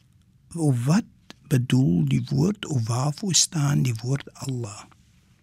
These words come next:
As ons sê Allah, wat bedoel ons? En ek gaan probeer om my die vriend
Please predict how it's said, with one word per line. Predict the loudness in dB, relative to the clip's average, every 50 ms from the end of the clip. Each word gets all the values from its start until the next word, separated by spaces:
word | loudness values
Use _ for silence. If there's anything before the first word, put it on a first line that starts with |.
| _ _ _ _ _ _ _ _ _ _ _ _ _ _ _ _ _ _ _ _ _ _ _ _ _ _ _ _ _ _ _ -18 -8 -2
As | 0 0 2
ons | 4 2 2 2 0
sê | -2
Allah, | -4 -4 -4 -4 -2 -4
wat | -4 -6 -6 -2
bedoel | -2 -2 -2 -2 -4 -6
ons? | -6 -10 -10 -12 -14 -14 -14 -16 -18 _ _ -20 _ _ _ _ _ -20 _ _ _ _ _ _ _ _ _ _ _ _ _ -6
En | 0 2 2 2
ek | 2
gaan | 0 2 2 2
probeer | 2 0 0 0 0 2 2 2 2
om | 2 0
my | 0 0 -2
die | -4 -6 -8
vriend | -4 0 4 4 4 4